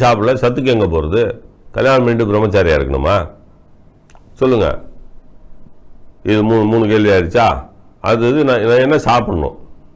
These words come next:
என்ன சாப்பிடக்கூடாதுன்னு ஒரு பட்டியல் போடுறீங்க. நீங்க சொல்ற மாதிரி கேட்குறேன். இன்னும் சர்க்கரை வியாதி போயிருச்சா? அரை மாத்திரையில ஆரம்பிச்சிங்க, இப்போ இன்சுலின் வரைக்கும் வந்துட்டேன். இது காரணம் என்ன? எப்படி போவோம்?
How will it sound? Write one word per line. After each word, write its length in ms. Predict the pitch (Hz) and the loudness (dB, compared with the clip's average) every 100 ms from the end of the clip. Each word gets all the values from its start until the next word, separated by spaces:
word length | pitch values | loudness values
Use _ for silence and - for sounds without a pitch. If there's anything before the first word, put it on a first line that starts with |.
| 113 | -4
என்ன 100 | 131 120 | -2 0
சாப்பிடக்கூடாதுன்னு 560 | 117 110 101 95 113 110 | 0 2 2 2 2 2
ஒரு 80 | 92 | 2
பட்டியல் 300 | 92 98 80 | 0 0 -2
போடுறீங்க. 300 | 71 69 67 - - - - | -4 -4 -6 -8 -14 -14 -4
நீங்க 140 | 143 | -2
சொல்ற 200 | 131 147 156 | 2 2 4
மாதிரி 140 | 151 139 | 2 2
கேட்குறேன். 400 | 110 87 76 67 - - - - - _ _ _ | 2 2 0 -4 -12 -20 -20 -20 -20 _ _ _
இன்னும் 180 | 120 113 | -2 0
சர்க்கரை 240 | 117 120 | 2 2
வியாதி 180 | 107 98 | 2 2
போயிருச்சா? 360 | 80 85 78 110 95 67 - - - - - - - - - - - - | 0 -2 0 0 0 -4 -16 -20 -20 -20 -20 -20 -20 -20 -20 -20 -18 -6
அரை 120 | 104 120 | 0 2
மாத்திரையில 360 | 135 139 131 104 | 2 2 2 4
ஆரம்பிச்சிங்க, 440 | 101 87 69 71 101 147 - - - - | 2 0 -2 0 0 0 -6 -20 -20 -18
இப்போ 120 | - 131 | -4 0
இன்சுலின் 360 | 139 139 135 | 0 2 2
வரைக்கும் 240 | 117 117 104 | 2 2 2
வந்துட்டேன். 320 | 82 69 - - | 0 -4 -6 -6
இது 120 | 113 | -4
காரணம் 360 | 117 127 127 110 | 0 2 2 0
என்ன? 140 | 104 113 131 - - - - - - - - - - - - - _ - - | 2 0 -2 -14 -20 -20 -20 -20 -20 -20 -20 -20 -20 -20 -20 -20 _ -18 -4
எப்படி 220 | 131 175 | -2 0
போவோம்? 420 | 151 151 107 69 | 2 4 4 2